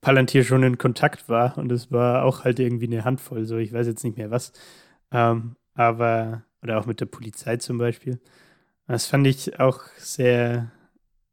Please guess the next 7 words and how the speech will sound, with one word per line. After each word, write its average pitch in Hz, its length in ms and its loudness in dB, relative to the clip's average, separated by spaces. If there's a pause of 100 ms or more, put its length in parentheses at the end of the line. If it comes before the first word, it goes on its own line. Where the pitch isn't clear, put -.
(380)
ja, 120 160 -6 (220)
interessant, 120 600 -4
würde 110 140 -6
ich 113 60 -10
jetzt - 180 -20
mal 135 100 -12
sagen. 147 340 -10